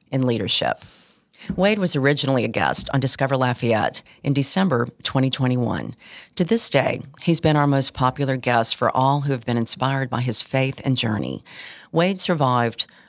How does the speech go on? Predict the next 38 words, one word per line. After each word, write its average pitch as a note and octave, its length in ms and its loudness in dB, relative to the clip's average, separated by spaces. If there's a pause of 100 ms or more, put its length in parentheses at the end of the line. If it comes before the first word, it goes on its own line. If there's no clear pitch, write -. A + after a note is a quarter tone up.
a - 100 -2
horrific C3 500 -2
plane A#2 280 -2
crash G#2+ 440 0
in A2+ 80 -2
a A#2 40 -2
flight C3+ 420 -2
that G#2+ 100 -6
lasted A#2+ 400 -2
just A#2 220 0
forty-eight B2+ 440 -2
seconds F#2+ 600 0 (360)
as C3 140 0
it B2+ 100 0
descended C3 460 0
on B2+ 80 2
its B2 200 0
way A2+ 180 2
to G#2+ 80 0
watching A2 420 -2
L A2+ 160 -2
S A#2 220 0
U A#2 300 -2 (340)
in C#3 80 -2
the C#3 60 -2
Peach F3 300 -4
Bowl - 320 -4 (320)
in C3 120 -4
December B2 500 0 (200)
twenty B2+ 280 -2
nineteen. G2+ 680 -4 (580)
And D3 140 0
I C#3+ 60 2
have F#3 160 0
to - 80 0
say, C3 360 2 (640)
I'm D#3+ 140 2
inspired B2+ 500 2